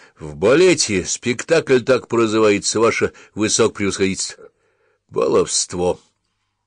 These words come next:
Находишься ты у меня по театрам. Избалуешься, я вам скажу, это нехорошо». Коньков чуть улыбнулся, услыхав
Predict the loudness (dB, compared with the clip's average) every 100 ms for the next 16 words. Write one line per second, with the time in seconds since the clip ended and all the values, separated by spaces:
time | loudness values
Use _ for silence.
0 | _ _ -10 -4 -2 2 2 0 -2 -4
1 | -2 -2 0 0 0 0 -2 -6 -10 _
2 | _ _ _ _ -8 0 0 2 4 4
3 | 4 4 2 -2 -2 -4 -2 0 2 4
4 | 2 0 -4 -2 0 2 2 2 -2 -2
5 | -2 -2 -4 -4 -8 _ _ _ _ _
6 | _ _ _ _ _ _ _ _ _ -8
7 | -6 -2 -2 -2 -6 -6 -8 -6 -4 -2
8 | -2 -4 -4 -4 -4 -6 -6 -6 -4 -4
9 | -6